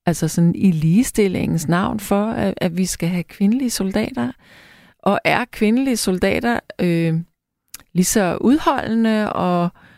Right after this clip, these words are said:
robuste, øh, som mænd er i, øh, ja, i kamp, tænker jeg.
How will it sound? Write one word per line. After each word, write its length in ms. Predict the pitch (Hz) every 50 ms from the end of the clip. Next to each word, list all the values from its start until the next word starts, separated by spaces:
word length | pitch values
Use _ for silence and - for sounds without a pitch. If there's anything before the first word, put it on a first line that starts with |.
| _ _ _ _ _ _
robuste, 800 | 175 175 - - 208 233 277 - - - - - 285 277 254 - - - _ _ -
øh, 720 | 196 202 196 185 185 180 175 175 175 175 175 170 170 175 180 175 180 - _ _
som 280 | - - - - - 185
mænd 320 | 175 170 196 285 339 339
er 220 | 302 240 214 208 208 - -
i, 280 | 202 196 185 190 185
øh, 480 | 180 170 165 156 156 156 151 156 156 160 160 - _ _ _ _ _ _ _ _ _ _ _ _ _ _ _
ja, 100 | - 160 - - _
i 140 | _ 147 -
kamp, 400 | - - 175 208 - - - -
tænker 300 | - - 196 175 185 190
jeg. 260 | 180 175 156 160 180